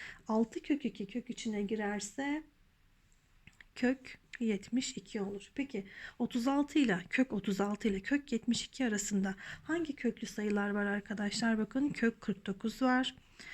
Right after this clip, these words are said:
Yedinin karesi, sekizin karesi de altmış dört var. Bakın dokuzun karesi olursa seksen bir oluyor. Yetmiş ikiyi geçiyor. O yüzden almıyorum.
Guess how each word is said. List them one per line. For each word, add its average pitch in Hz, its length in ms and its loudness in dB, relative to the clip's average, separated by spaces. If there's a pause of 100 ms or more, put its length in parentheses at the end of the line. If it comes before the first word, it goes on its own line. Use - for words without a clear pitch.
(420)
Yedinin 202 500 6
karesi, 220 400 2
sekizin 233 440 4
karesi 196 420 0
de 254 80 0
altmış 226 480 -2
dört 208 260 0
var. 214 160 0
Bakın 208 280 0 (520)
dokuzun 262 400 8
karesi 220 380 6
olursa 208 360 6
seksen 240 480 6
bir 247 120 8
oluyor. 240 280 6
Yetmiş 240 380 8
ikiyi 277 340 6
geçiyor. 208 360 2
O 208 40 2
yüzden 262 300 4
almıyorum. 196 540 2